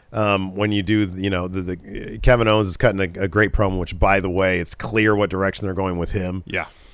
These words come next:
Speaker 1: Um,
Speaker 2: It's,
Speaker 1: and,
Speaker 2: it's N X T debut Kevin Owens. <laughs>
Speaker 1: That is exactly what it is.
Speaker 2: Yeah,
Speaker 1: That's
Speaker 2: that's what it is.
Speaker 1: literally what it was. Um,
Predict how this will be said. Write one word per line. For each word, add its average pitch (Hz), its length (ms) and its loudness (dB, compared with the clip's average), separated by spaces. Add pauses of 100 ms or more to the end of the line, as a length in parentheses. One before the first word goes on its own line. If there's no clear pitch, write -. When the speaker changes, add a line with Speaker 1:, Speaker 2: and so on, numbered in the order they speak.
(300)
Speaker 1:
Um, 107 480 0
Speaker 2:
It's, 117 200 0
Speaker 1:
and, 127 260 4
Speaker 2:
it's 110 60 -6
N 120 120 6
X - 180 0
T 120 220 0
debut 107 480 2
Kevin 92 240 0
Owens. - 300 -8
<laughs> - 40 4 (360)
Speaker 1:
That 220 140 2
is 233 120 4
exactly 294 400 6
what 254 160 8
it 147 80 4
is. 101 120 6
Speaker 2:
Yeah, 101 100 4
Speaker 1:
That's 175 240 2
Speaker 2:
that's 202 100 -4
what 107 140 0
it 196 60 4
is. 220 40 6
Speaker 1:
literally 254 360 8
what 208 180 6
it 220 80 4
was. 247 520 2 (1120)
Um, 165 420 4